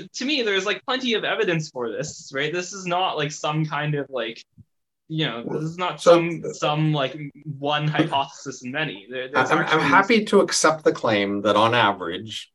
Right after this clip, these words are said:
Speaker 2: higher, smarter people make for a better industry that all else equal produces more per person. That's, that's an easy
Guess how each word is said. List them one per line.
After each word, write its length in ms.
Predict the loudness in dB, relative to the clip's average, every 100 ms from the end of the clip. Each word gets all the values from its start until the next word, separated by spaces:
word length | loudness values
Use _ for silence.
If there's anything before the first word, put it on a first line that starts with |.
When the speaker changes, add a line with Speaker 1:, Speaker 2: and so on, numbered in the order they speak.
| _
Speaker 2:
higher, 680 | -14 -4 2 6 8 6 4
smarter 500 | 0 4 6 6 4
people 500 | 0 0 0 0 -2
make 260 | 0 -2 0
for 220 | 2 4
a 60 |
better 260 | 4 4 2
industry 600 | 0 -4 -8 -8 -8 -6 -4
that 180 | -2
all 200 | 0 0
else 220 | -2 -4 -6
equal 260 | -8 -8
produces 420 | -6 -4 -4 0 2
more 260 | 2 2 -6
per 120 | -2
person. 280 | 0 -2 -4 _ _ _ -2
That's, 260 | -2 -2
that's 280 | -4 -2 -2
an 200 | -6 -2
easy 420 | -2 -2 -4 -8